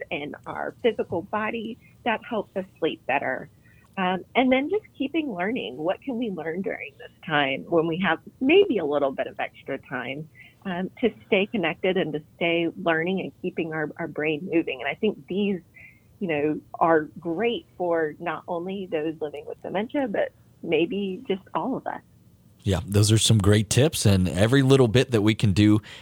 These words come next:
Speaker 2: helps out. Uh, Heather Hooper, the executive director of the Dementia Alliance of North Carolina. You can find more information online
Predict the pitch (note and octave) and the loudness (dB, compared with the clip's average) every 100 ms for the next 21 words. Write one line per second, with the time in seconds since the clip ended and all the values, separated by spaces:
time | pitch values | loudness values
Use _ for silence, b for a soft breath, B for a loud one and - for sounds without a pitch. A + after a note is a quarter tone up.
0 | B - F#2 - G2 D#2+ D#2+ B B B | B 0 2 0 2 2 0 B B B
1 | G2+ F#2+ A#2 C#3+ C#3 A2 D3 - G2 F2+ | 0 4 4 6 4 4 2 4 4 6
2 | F#2+ F2 A2+ A2+ A#2 A2 F#2 G#2+ A#2 B2+ | 4 6 4 4 4 4 6 6 6 6
3 | E3+ - A2+ G#2 F2+ G2 F#2+ G#2 B2 - | 4 6 4 4 2 2 4 4 4 4
4 | A#2 G2+ G2 G2+ A2 G#2 - G2 F#2 F#2+ | 4 6 4 4 4 2 0 2 4 4
5 | G2+ - G2 F#2 F#2 G2+ G#2 G2 B B | 4 2 2 4 4 4 4 2 B B
6 | - A2+ G2+ - G2+ G2+ F#2 G#2 B2 G2 | 0 4 4 4 4 4 4 6 6 4
7 | G#2 A2 F#2+ G2 G2 - F#2 F#2 D3+ C#3+ | 4 4 6 6 4 4 4 4 4 4
8 | G2 F#2+ F#2 | 4 4 0